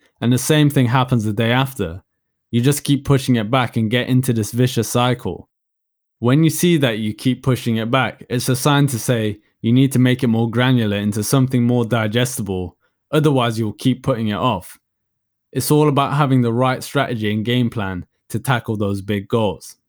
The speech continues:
This leads nicely onto one of the goal setting pitfalls, where we just set ourselves outcome goals rather than breaking it down into performance and process goals. We can learn a lot from sport when it comes to goal setting.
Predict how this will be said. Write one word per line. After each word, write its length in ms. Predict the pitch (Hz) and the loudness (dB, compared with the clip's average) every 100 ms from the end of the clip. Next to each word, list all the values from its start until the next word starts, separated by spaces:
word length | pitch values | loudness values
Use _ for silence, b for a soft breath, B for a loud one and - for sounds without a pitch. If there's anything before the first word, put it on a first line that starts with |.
| _ _ _ _ _ _ _ _ _ 143 | _ _ _ _ _ _ _ _ _ 0
This 200 | 160 170 | 2 4
leads 240 | 170 143 | 4 4
nicely 400 | 151 156 156 131 | 4 4 2 0
onto 220 | 113 123 | -2 -2
one 220 | 113 127 | -2 0
of 80 | 123 | 0
the 80 | 117 | 0
goal 260 | 104 131 131 | 0 0 0
setting 340 | 131 113 117 | -2 -2 -2
pitfalls, 720 | - 147 - 107 90 82 - _ _ _ - | -2 -2 -2 -4 -4 -8 -16 _ _ _ 0
where 120 | 127 | 2
we 180 | 147 151 | 4 4
just 220 | 139 131 | 2 0
set 160 | 151 117 | 0 0
ourselves 460 | 123 - 120 104 - | 0 0 -2 -2 -2
outcome 460 | 143 147 139 117 104 | -2 -2 -2 -2 -2
goals 380 | 95 95 92 - _ _ | -4 -6 -8 -18 _ _
rather 280 | 123 127 127 | -2 0 0
than 220 | 123 123 | 2 2
breaking 380 | 113 127 127 120 | 2 0 0 -2
it 100 | 113 | 0
down 240 | 123 120 | 0 0
into 220 | 113 107 101 | 0 -2 -6
performance 680 | 107 - 127 120 110 104 - | -6 -2 0 0 -2 -4 -6
and 160 | 110 - | -6 -2
process 420 | 123 120 101 - | -2 -2 -4 -8
goals. 400 | 95 80 78 - _ _ _ _ _ _ _ _ _ 117 | -10 -10 -14 -20 _ _ _ _ _ _ _ _ _ -2
We 160 | 143 | 0
can 180 | 147 151 | 2 4
learn 180 | 147 143 | 4 4
a 60 | |
lot 240 | 131 139 - | 4 2 0
from 160 | 123 | -2
sport 400 | 110 - 151 151 | -2 0 0 0
when 100 | 107 | -4
it 120 | 107 107 | -6 -4
comes 200 | 120 - | -4 -4
to 80 | |
goal 240 | 104 117 131 | -4 -2 -2
setting. 460 | 131 80 85 90 | -4 -8 -10 -16